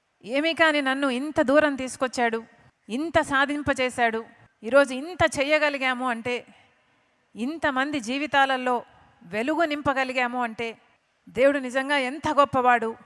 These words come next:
ఎక్కడో ఉన్నవాడిని తీసుకొచ్చి ఇంత ఎత్తున నిలిపాడు,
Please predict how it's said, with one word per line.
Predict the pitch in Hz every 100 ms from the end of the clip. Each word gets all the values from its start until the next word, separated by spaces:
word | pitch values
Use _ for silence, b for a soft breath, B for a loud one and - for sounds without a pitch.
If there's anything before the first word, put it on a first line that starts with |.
| - _ _ -
ఎక్కడో | 220 302 320 349
ఉన్నవాడిని | 339 330 311 311 311
తీసుకొచ్చి | 277 - 277 285
ఇంత | 233 269 311
ఎత్తున | 277 269 294 285 254 - B B B
నిలిపాడు, | - 233 254 277 254 247